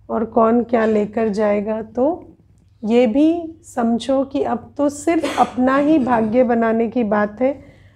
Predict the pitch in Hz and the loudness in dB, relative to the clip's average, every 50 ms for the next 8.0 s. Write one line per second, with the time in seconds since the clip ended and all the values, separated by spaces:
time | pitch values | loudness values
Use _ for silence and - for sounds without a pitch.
0 | - - 254 262 - - 330 320 311 285 277 277 285 330 330 330 - 285 254 247 | -6 -2 -2 0 0 2 2 4 4 4 2 2 0 0 -2 -2 0 0 2 2
1 | 247 - - - - - 254 254 262 285 302 285 262 294 294 285 294 294 269 285 | 0 -2 -6 -10 -4 0 2 4 4 4 4 2 2 2 2 2 2 2 2 0
2 | 294 294 302 262 226 240 233 240 233 240 - 254 262 269 269 247 254 247 247 285 | 0 2 2 2 2 0 0 0 -2 -4 -4 -2 0 0 0 0 0 0 2 2
3 | 269 233 220 214 220 269 254 247 247 240 233 226 269 254 247 247 226 220 214 220 | 4 4 2 2 2 0 0 2 0 -2 -2 -2 -4 -4 -2 0 0 0 2 2
4 | 226 233 233 233 254 302 - - - - - - _ _ _ _ _ - - 202 | 2 2 2 0 0 -2 -4 -8 -20 -20 -20 -20 _ _ _ _ _ -16 -8 -2
5 | 233 240 240 220 262 269 269 262 269 262 254 220 214 214 - - 233 226 233 233 | 0 2 2 4 2 2 2 0 0 -2 -2 -4 -4 -4 -6 -4 -4 -2 -2 0
6 | 247 226 233 233 214 202 220 220 226 233 233 233 220 214 220 214 214 226 214 220 | -2 -2 0 -2 -2 0 0 0 0 0 0 -2 0 0 0 0 0 -2 -2 -2
7 | 226 214 202 220 220 208 233 294 302 277 233 - - 285 330 381 - - - | -2 0 0 0 0 0 0 -2 -2 -2 -2 -2 -2 -2 -2 -2 -4 -8 -18